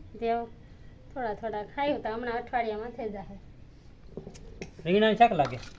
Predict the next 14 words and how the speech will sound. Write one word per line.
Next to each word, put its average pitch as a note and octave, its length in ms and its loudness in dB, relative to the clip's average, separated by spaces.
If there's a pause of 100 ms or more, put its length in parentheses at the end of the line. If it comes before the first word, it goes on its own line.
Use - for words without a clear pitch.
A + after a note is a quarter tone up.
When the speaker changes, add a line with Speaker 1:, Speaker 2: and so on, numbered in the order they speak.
(160)
Speaker 2:
બાર D#3+ 200 4
Speaker 1:
રીંગણાનું E3+ 280 0
Speaker 2:
રોટલા. A2+ 160 -6
Speaker 1:
શાક. B3 220 -4 (2500)
હાલો, C4 220 0 (100)
છે C#4+ 140 0
આજ C4+ 200 2
અમે C#4 180 -4
બે C4 120 -4
એકલા. C#4+ 460 -2 (2500)
કિશનભાઈ B3+ 640 -2
ગયો C4 160 -2
બહાર C#4 240 -2
ગામ, C#4+ 240 -2